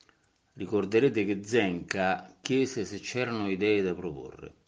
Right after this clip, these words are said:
Lo chiamai dicendogli che poteva essere interessante che ogni maestro recitasse un'esortazione del passato.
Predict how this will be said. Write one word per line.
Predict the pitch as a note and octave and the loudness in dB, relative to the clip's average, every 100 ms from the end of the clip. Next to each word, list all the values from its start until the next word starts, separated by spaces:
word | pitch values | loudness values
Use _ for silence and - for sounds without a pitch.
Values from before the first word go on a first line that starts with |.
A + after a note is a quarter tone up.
| _ _ _ _ _ _ _ _ _ _ _ _ _ | _ _ _ _ _ _ _ _ _ _ _ _ _
Lo | C3+ | -10
chiamai | F#2 G#2+ B2 C3+ G2+ F2 - | -4 0 6 6 6 0 -6
dicendogli | A#2 G#2 G2 A#2+ A2+ G2+ F#2+ F#2 F2 - - _ - - _ _ | -12 -8 -2 0 2 2 2 2 -2 -4 -18 _ -20 -20 _ _
che | A#2+ | -10
poteva | - B2 B2+ A2+ | -4 0 2 2
essere | A#2+ - G2 | 0 0 0
interessante | G2 G#2 G#2 G2 - B2+ A#2 F#2 | 0 0 0 0 2 2 2 2
che | F2+ | 2
ogni | G2+ G#2 | 2 0
maestro | G2 A2 A2+ - F2 E2 - _ _ _ _ _ _ _ _ - | 0 -2 -4 -4 -4 -4 -14 _ _ _ _ _ _ _ _ -12
recitasse | G#2 - G2 A#2 A#2 - | -8 -6 2 4 4 0
un'esortazione | F#2+ F#2 F#2+ F2+ G2 - G#2+ G2+ | 0 0 -2 -4 -4 -4 -4 -4
del | F2+ | -4
passato. | D#2 F2+ - D#2 C#2 D2+ | -4 -10 -10 -12 -12 -14